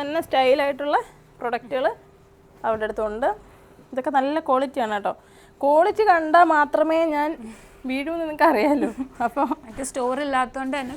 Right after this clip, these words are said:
Speaker 2: വീഡിയോ കോൾ ഫെസിലിറ്റി അവൈലബിൾ ആണ്. കസ്റ്റമേഴ്സിന് എന്ത് ഡൗട്ട് ഉണ്ടെങ്കിലും, ഏഹ്, വീഡിയോ കോൾ ചെയ്ത്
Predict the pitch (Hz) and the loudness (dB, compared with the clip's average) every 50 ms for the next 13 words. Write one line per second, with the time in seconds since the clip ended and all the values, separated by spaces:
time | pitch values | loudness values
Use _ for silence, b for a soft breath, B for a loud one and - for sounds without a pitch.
0 | 262 247 247 240 254 247 262 269 269 269 277 254 262 - 240 240 240 233 - 254 | -8 -6 -4 -4 -4 -4 -2 -4 -4 -4 -4 -6 -6 -6 -10 -10 -10 -8 -8 -8
1 | 247 220 220 214 214 214 208 226 240 226 208 190 185 226 320 381 - 240 220 - | -6 -6 -6 -8 -8 -8 -8 -8 -6 -6 -6 -8 -10 -12 -14 -12 -10 -12 -12 -10
2 | - 240 240 233 226 240 254 247 233 226 240 247 240 240 226 220 214 - 247 240 | -12 -16 -16 -14 -12 -10 -10 -10 -10 -10 -10 -6 -4 -4 -4 -4 -8 -12 -14 -12
3 | 220 226 220 220 214 214 233 277 - - - _ - - - - 220 214 202 202 | -12 -14 -14 -14 -14 -16 -16 -16 -18 -20 -20 _ -20 -20 -16 -12 -12 -12 -12 -12
4 | 214 208 208 220 214 - 226 220 233 226 - 226 220 202 190 240 | -12 -10 -10 -10 -8 -6 -6 -6 -8 -10 -10 -10 -10 -10 -10 -10